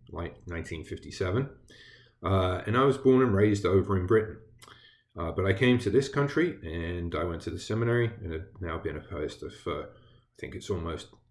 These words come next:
twenty-five years. Uh, so, uh, that's just a little bit background and history in case you're wondering about where my accent come from.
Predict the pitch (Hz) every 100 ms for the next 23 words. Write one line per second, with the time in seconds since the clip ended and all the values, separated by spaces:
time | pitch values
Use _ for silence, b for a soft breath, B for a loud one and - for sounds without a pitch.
0 | _ - 90 - - 82 101 104 - -
1 | _ _ b b b b - 90 87 85
2 | 90 - 104 98 101 98 92 123 120 127
3 | 131 127 104 110 - 107 - 120 113 95
4 | - 123 - 127 117 92 95 - 87 -
5 | 90 101 95 92 - 95 85 82 85 80
6 | 76 76 - - 82 - 73 71 - -